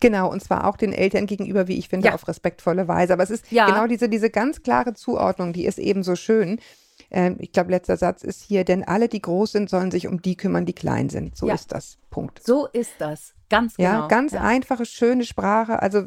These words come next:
Speaker 1: sehr, sehr, sehr empfehlenswert. Jetzt nicht, nicht gerade ein Leichtfüßler, aber wenn man es mal machen will, dann, dann bitte mit diesem Buch. Was hast du noch dabei?
Speaker 2: Ja, und, ähm, jetzt kommt gleich noch was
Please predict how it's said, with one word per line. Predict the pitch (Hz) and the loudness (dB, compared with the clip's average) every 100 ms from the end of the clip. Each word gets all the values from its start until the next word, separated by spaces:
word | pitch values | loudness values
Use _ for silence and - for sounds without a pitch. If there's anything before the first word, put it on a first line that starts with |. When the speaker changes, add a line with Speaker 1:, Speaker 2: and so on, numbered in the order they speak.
| - | -4
Speaker 1:
sehr, | 190 226 226 208 | 0 4 4 2
sehr, | 208 196 | 0 2
sehr | 185 | 0
empfehlenswert. | - - 175 185 | 0 -2 0 2
Jetzt | 196 - | 0 0
nicht, | 240 240 - - 202 - | -2 -2 -6 -8 -10 0
nicht | 240 - | 0 0
gerade | 220 233 | 0 0
ein | 208 | 2
Leichtfüßler, | 196 240 - - 269 - 240 | 2 0 -4 2 2 2 0
aber | - 208 208 - _ _ - | 2 2 2 -2 _ _ -8
wenn | 170 233 | 0 2
man | 277 262 | 4 2
es | 254 | 0
mal | 233 226 220 | 0 0 2
machen | 214 208 185 | 0 -4 -2
will, | 190 | 0
dann, | 175 170 175 | 0 -2 -4
dann | 170 165 | -4 -2
bitte | 170 156 | -2 -2
mit | 147 - | -6 -6
diesem | - - | -8 -8
Buch. | - - | -8 -2
Was | - 226 | 0 0
hast | 247 - | -2 -6
du | |
noch | - - | -12 -10
dabei? | - 113 110 - _ _ _ - - | -8 -8 -8 -10 _ _ _ -20 0
Speaker 2:
Ja, | 220 254 | 4 4
und, | 226 233 - | 2 0 2
ähm, | 240 220 220 214 214 - _ _ _ _ - - | 2 4 0 -2 -6 -10 _ _ _ _ -14 -8
jetzt | 202 220 | -4 -4
kommt | - 220 | -2 -2
gleich | 220 190 | 0 0
noch | 202 - | -2 -2
was | 190 - | -2 -4